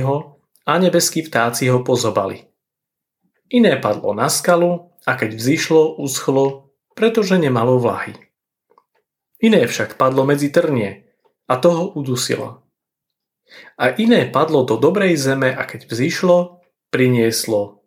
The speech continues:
stonásobnú úrodu. Keď to povedal, zvolal: „Kto má uši na počúvanie, nech počuje.“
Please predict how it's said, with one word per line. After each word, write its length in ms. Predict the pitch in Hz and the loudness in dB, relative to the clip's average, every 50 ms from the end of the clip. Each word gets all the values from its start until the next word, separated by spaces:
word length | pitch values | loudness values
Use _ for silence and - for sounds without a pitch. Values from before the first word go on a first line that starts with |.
| _ | _
stonásobnú 1160 | _ - - - - - 196 202 196 180 175 165 160 - - 156 135 131 127 127 127 127 127 - | _ -6 -4 -2 0 2 2 4 4 4 2 2 0 0 -2 -2 -2 -2 -2 -2 -2 -4 -6 -6
úrodu. 480 | 120 117 117 117 110 107 101 - - - - _ _ _ _ _ _ _ _ _ _ _ _ _ _ _ _ _ _ _ _ _ _ - | -6 -4 -2 -2 -2 -2 -2 -4 -8 -16 -18 _ _ _ _ _ _ _ _ _ _ _ _ _ _ _ _ _ _ _ _ _ _ -10
Keď 120 | - 107 - - | -8 -8 -6 -6
to 80 | - - | -8 -6
povedal, 500 | - 107 110 127 160 165 185 180 180 180 | -4 -2 0 0 2 2 2 2 2 2
zvolal: 760 | 175 147 135 123 117 117 117 113 113 113 113 113 - - _ _ _ _ _ _ _ _ - | 0 0 0 0 2 2 2 2 2 0 -2 -4 -8 -14 _ _ _ _ _ _ _ _ -16
„Kto 220 | - - - 185 | -8 -2 0 2
má 260 | 185 170 139 127 - | 2 2 2 0 -2
uši 300 | 160 175 190 - - 226 | -2 -2 -2 0 0 0
na 100 | 208 151 | 2 0
počúvanie, 760 | 120 - 113 135 131 - 190 190 185 180 175 170 170 170 165 156 | 0 -2 -4 -4 -2 0 2 4 4 4 2 2 0 0 0 0
nech 240 | 139 127 127 131 - | 0 -2 -2 -4 -4
počuje.“ 600 | - 131 127 127 - 117 113 113 117 - - _ | -4 -4 -4 -4 -4 -8 -8 -8 -10 -12 -16 _